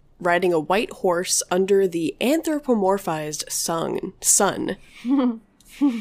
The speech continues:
with sunflowers in the background. A E Waite suggested that this card is associated with attained knowledge. The child of life holds a red flag representing the blood of renewal, while a smiling sun shines down on him, representing accomplishment.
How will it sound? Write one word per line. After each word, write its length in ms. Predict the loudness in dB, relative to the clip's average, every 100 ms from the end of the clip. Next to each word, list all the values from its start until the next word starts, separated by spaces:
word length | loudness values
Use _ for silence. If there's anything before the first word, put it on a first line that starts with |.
| -8 -12 0
with 180 | 0 2
sunflowers 760 | 2 2 2 -2 -2 -4 -2
in 120 | -2
the 60 | -2
background. 680 | -4 -8 -10 -10 -8 -10 -14 _ _ _ _ _ -20 -20 -2
A 80 | -2
E 220 | 0 -2
Waite 260 | 2 2 2
suggested 480 | -2 -2 -2 -4
that 140 | -6 -6
this 160 | -4
card 280 | -2 -2 -4 -4
is 80 |
associated 640 | -2 0 2 2 2 2 2
with 240 | 0 -4 -10
attained 680 | -10 -4 0 4 4 0 -6 _
knowledge. 840 | -8 -6 -6 -8 -10 -8 -6 -6 -10 _ _ _ _ -6
The 80 |
child 480 | -4 0 2 4 2
of 260 | 0 -6 -4
life 320 | -2 -2 -4
holds 320 | -4 -4 0
a 60 | -2
red 320 | 0 -2 -2
flag 500 | -4 -4 -2 -4 -4
representing 680 | -2 0 0 0 0 0 0
the 100 | 0
blood 320 | -2 2 2 2
of 140 | 0
renewal, 600 | -2 0 0 0 -2 -4
while 220 | -2 -2
a 80 | 0
smiling 680 | -2 0 0 0 -2 -4 -6
sun 460 | -4 -2 0 0 -2
shines 420 | -2 -2 0 -2
down 240 | -2 0 0
on 200 | 0 -2
him, 320 | -2 -2 -2
representing 760 | -2 0 0 0 -2 -4 -4 -4
accomplishment. 800 | -8 -4 -4 -4 -8 -8 -8 -12